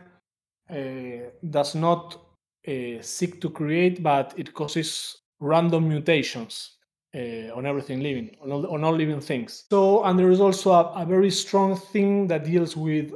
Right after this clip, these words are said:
obscurantism, uh, there is, like, a religion that prohibits knowledge.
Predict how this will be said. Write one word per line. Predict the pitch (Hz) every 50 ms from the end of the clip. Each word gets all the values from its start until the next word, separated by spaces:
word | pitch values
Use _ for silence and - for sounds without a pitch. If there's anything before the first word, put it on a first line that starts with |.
| - - _ _ _ _
obscurantism, | - 175 170 - - - - - 214 196 185 185 180 175 180 208 208 190 175 185 185 196 196 190 - - _ _ _ _ _ _ _ _ _ _ _ -
uh, | 143 135 135 135 131 127 127 127 127 120 120 113 113 110 107 _ _ _ _ _ _ _ _ _ _ -
there | 180 143 135 139 147
is, | 151 151 170
like, | 180 170 143 143 143 143 147
a | 139 135
religion | 139 143 147 165 180 175 160 170 165 165 165 165 185 180
that | 147 135 131 - -
prohibits | 143 127 - - 160 151 151 151 151 151 - - - - - -
knowledge. | 151 160 160 165 165 156 156 - - - - - -